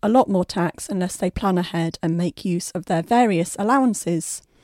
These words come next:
Leonora, you've been investigating who will be hit hardest and what they can do about it. Um, could you start by telling us what the,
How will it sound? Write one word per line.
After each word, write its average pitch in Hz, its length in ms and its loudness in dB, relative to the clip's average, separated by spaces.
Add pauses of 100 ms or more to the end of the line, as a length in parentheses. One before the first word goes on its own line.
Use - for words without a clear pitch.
(500)
Leonora, 277 600 8
you've 302 220 6
been 294 140 6
investigating 226 840 2
who 247 300 4
will 233 260 6
be 226 200 2
hit - 320 -4
hardest 226 920 4
and 202 160 2
what 208 200 0
they 196 160 4
can 190 220 -2
do 214 220 0
about 180 560 -2
it. - 380 -6
Um, 196 380 2
could - 200 -6
you 311 60 2
start - 480 2
by 269 80 6
telling 269 340 4
us 240 160 2
what 247 220 2
the, 226 340 2